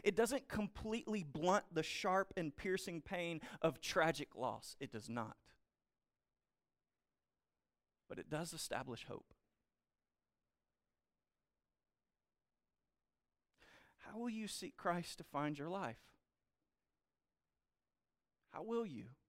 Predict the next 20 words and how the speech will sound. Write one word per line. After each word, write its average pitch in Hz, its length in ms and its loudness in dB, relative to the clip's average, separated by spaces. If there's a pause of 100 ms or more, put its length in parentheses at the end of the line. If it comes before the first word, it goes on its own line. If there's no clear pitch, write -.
(2000)
If - 160 -4
you 226 120 0
don't 214 340 0
follow 202 400 6
Jesus 190 500 -2
as 185 140 -4
Lord, 160 400 4
will 208 140 2
you 269 380 -2
choose 240 600 -2
to 214 140 -6
do 247 240 -4
that? - 480 -8 (1700)
Will 202 60 -6
you 208 100 -6
repent 208 400 -4 (1040)
and 147 100 -4
turn 202 340 -2
to 202 100 -4
Christ, 151 560 4